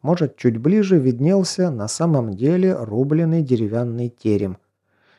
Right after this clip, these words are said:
Не такой красивый, как в сказках рисуют, но все же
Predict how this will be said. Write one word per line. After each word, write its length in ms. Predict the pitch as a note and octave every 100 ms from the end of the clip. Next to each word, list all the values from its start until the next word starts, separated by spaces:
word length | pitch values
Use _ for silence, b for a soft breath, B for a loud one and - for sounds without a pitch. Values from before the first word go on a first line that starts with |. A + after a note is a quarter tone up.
| _
Не 100 | A#2+
такой 400 | A2 A2+ G#2 A2+
красивый, 540 | B2+ D#3 D#3 E3 E3+ E3
как 220 | D#3 D#3
в 40 |
сказках 540 | - D3 D3+ - C#3+ C#3+
рисуют, 580 | D3 - C3+ C#3+ C#3 -
но 400 | A2 C3 E3 F3
все 360 | - B2+ D3
же 240 | D3 D3+